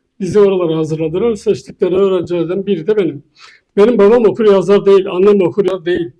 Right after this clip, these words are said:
Yani bana yol gösterecek, yol açacak ailede kimse yok öğretmenim. Başvurumu bile o yaptı. Ee, şey, e, Beylerbeyi Deniz Asubay Okulu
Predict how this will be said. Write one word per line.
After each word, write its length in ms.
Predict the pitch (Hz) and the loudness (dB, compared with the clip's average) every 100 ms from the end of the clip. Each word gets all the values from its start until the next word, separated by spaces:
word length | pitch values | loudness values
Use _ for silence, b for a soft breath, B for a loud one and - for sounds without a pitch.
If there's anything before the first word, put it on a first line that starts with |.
| _ _ 180 | _ _ -2
Yani 280 | 185 165 | 0 0
bana 360 | 170 185 185 - b b b | 0 -2 -2 -8 b b b
yol 260 | 190 226 196 | 2 2 2
gösterecek, 580 | 165 - 175 160 196 226 - | -2 -6 -8 -8 -6 -6 -2
yol 160 | 226 | 0
açacak 400 | 196 165 170 170 | 0 -2 -6 -4
ailede 420 | - 208 202 180 170 | -2 0 0 -2 -4
kimse 320 | 208 - 185 | -8 -6 -4
yok 180 | 160 - - | -4 -4 -2
öğretmenim. 560 | 196 190 - 151 131 _ _ _ _ _ _ _ - | -2 -2 -6 -8 -8 _ _ _ _ _ _ _ -2
Başvurumu 540 | 233 240 208 202 190 | 0 0 0 2 2
bile 140 | 180 208 | 2 0
o 80 | 185 | -2
yaptı. 560 | 156 151 - 247 285 _ _ _ _ _ _ _ _ _ _ - | -4 -8 -4 -4 -4 _ _ _ _ _ _ _ _ _ _ -12
Ee, 460 | 254 190 190 185 180 | -8 -4 -4 -6 -6
şey, 220 | 180 254 208 131 - _ _ - | 0 2 2 0 -12 _ _ -12
e, 80 | 226 180 175 143 143 | -8 -6 -6 -6 2
Beylerbeyi 760 | 214 214 254 196 190 220 302 - _ 156 | 4 4 2 2 2 2 -2 -12 _ -2
Deniz 360 | 185 226 208 | 2 2 4
Asubay 540 | 240 240 - 175 170 156 | 2 0 -4 -2 0 -2
Okulu 460 | 156 156 147 - | -4 -4 -4 -4